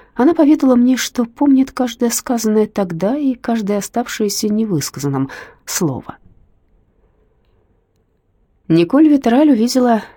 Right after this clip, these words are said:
Матильду де Карвиль, и на её лице появилось выражение крайнего недоверия.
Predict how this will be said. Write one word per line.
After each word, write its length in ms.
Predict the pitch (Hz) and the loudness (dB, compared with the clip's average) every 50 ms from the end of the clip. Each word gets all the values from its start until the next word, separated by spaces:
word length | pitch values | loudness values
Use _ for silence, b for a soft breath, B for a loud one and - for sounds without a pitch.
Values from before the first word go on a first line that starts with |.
| B B _ | B B _
Матильду 460 | - 190 190 175 - - 214 190 180 | 0 0 0 0 0 -2 0 0 0
де 100 | 165 160 160 | 0 0 0
Карвиль, 480 | - 160 147 143 147 156 214 285 - - - _ _ _ _ _ _ _ _ - - | 0 -2 -2 -2 0 -2 -2 -2 -4 -6 -14 _ _ _ _ _ _ _ _ -6 -2
и 60 | 170 | 0
на 100 | 156 147 | 0 2
её 220 | 143 139 139 160 165 | 0 0 -2 -2 -2
лице 300 | 160 156 160 - - 202 | -4 -4 -6 -8 -10 -8
появилось 520 | - - 165 156 156 180 185 170 - - | -4 -4 -4 -2 -2 -4 -6 -6 -6 -6
выражение 580 | 160 160 156 151 143 156 180 180 160 160 151 B B B B B B B B B _ _ | -6 -4 -4 -4 -4 -4 -2 -2 -2 -2 -4 B B B B B B B B B _ _
крайнего 400 | - - - 277 254 226 220 214 | -6 -2 0 0 2 0 0 -2
недоверия. 600 | 208 208 214 202 220 190 139 - - - - - | -2 -2 -2 -2 -4 -4 -6 -8 -10 -12 -14 -16